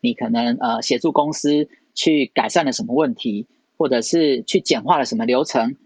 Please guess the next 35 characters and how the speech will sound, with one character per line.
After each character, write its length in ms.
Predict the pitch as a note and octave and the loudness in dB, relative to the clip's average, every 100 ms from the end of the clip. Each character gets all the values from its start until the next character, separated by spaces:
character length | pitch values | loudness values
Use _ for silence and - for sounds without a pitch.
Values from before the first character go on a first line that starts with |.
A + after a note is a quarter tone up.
| _ | _
或 160 | F#3+ | 0
者 160 | C#3+ A#2 | 2 0
是 360 | - F3+ C#3+ - _ | 0 2 2 -2 _
去， 320 | - F#3 D#3+ | 0 2 2
呃， 260 | C3 B2 A#2+ | 2 0 2
降 240 | G3 E3 | 0 2
低 100 | F3+ | 2
了 60 | C#3 | 0
什 80 | A2+ | -2
么 80 | |
成 240 | A#2 - D3+ | -4 -4 -2
本。 240 | C3+ A2+ - _ _ _ _ | -2 -2 -6 _ _ _ _
为 160 | B3+ A#3 | -2 0
什 120 | E3 | 0
么 120 | D3 | 0
我 60 | C3 | 0
们 140 | C3 | 0
会 140 | F#3+ F#3+ - | 0 -2 -4
一 100 | - | -6
直 240 | G3+ D#3+ C#3+ | -2 -2 -2
去 500 | - G#3 F3+ D#3+ - | -2 0 2 0 -2
focus 440 | F#3 F#3 C#3 - A#2+ | -2 -2 -4 -6 -8
去 200 | - F3 | -4 0
问 180 | F3 D#3+ | 0 0
这 80 | |
个 60 | E3 | 0
问 120 | D#3+ | -2
题？ 220 | - A#2+ - | -4 -10 -2
最 140 | G#3 | 0
主 100 | B2 | 2
要 60 | C#3+ | 0
还 140 | C3+ | 0
是 120 | - | 0
要 140 | D3 D3 | 0 0
去 340 | - F3 C3+ | -2 -2 -2